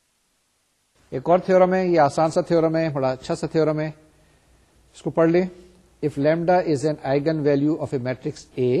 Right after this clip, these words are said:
and X is a corresponding eigenvector,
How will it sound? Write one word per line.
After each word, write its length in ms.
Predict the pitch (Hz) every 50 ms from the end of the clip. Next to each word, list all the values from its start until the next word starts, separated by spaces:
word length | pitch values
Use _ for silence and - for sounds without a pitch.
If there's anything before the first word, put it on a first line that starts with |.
| 240 240 - _ _ _ _ _ _ _ _ _ _ _ _ _ _ _ _ _ _ _ - -
and 80 | 147 151 - 143
X 420 | 160 202 202 - - - - 151
is 60 | 139
a 220 | 156 151 - - 151
corresponding 500 | 151 160 - - 160 156 160 170 180 175 151 143 139
eigenvector, 540 | 135 147 143 135 123 131 127 - - 151